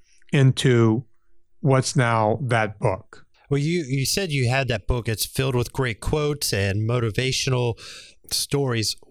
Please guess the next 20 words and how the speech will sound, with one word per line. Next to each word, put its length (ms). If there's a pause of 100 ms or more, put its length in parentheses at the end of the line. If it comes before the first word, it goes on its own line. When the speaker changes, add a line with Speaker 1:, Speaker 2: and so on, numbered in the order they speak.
(120)
Speaker 2:
What 360 (100)
is 600
the 80
book 280
about? 420 (100)
Is 120
it 80
about 320
you 600
and 280
your 520 (220)
journey 680 (240)
as 260
a 320 (100)
trainer 640
or 320
your 180
journey 600
as 280
a 300